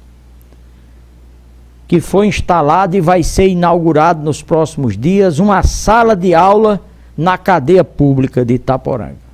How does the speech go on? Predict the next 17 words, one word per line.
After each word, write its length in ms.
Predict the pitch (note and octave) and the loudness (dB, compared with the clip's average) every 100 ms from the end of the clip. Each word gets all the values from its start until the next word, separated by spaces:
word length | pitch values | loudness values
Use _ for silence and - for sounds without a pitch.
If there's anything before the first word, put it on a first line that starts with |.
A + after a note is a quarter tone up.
| - | -12
Quase 320 | - F#3+ G3+ E3+ | -4 -2 -2 -6
um 60 | |
presídio, 840 | F3+ - G3 A#2+ G2 G3 E3+ - - - - - | -8 -4 -2 -2 -2 -2 -2 -8 -20 -20 -20 -10
né? 180 | A#2 D3 - - - - | -10 -10 -16 -20 -20 -10
Que 120 | A#2+ | -8
é 40 | |
muito 280 | A2+ C3 A2+ | -6 -8 -10
grande 300 | F#2+ A2 G2 | -8 -8 -8
aqui. 300 | G2 - F#3 - - - - - - - - - - - - - - - - - - - - - - - - - - - - | -8 -8 -8 -10 -20 -20 -20 -20 -20 -20 -20 -20 -20 -20 -20 -20 -20 -20 -20 -20 -20 -20 -20 -20 -20 -20 -20 -20 -20 -20 -12
Conversando 960 | - C#4 B3 G#3+ - A3 C4 A#3 D#3 A#2+ - - | -2 0 2 0 0 0 2 0 -4 -10 -10 -2
com 140 | F#3+ | 0
o 40 | |
do 120 | E3+ D#3 | 0 -2
Carmo, 720 | - F#3+ G#3+ E3+ G3+ G3+ - - - - - - - - | 0 2 2 0 0 0 -2 -12 -20 -20 -20 -20 -20 -6
vocês 380 | D3+ D3 F3+ E3 | -4 -2 0 0
vão 140 | E3 | 0
observar, 880 | E3 D3+ - D3 A2+ B2+ F3 F3 - | -2 -4 -4 -4 -4 -4 -2 -4 -8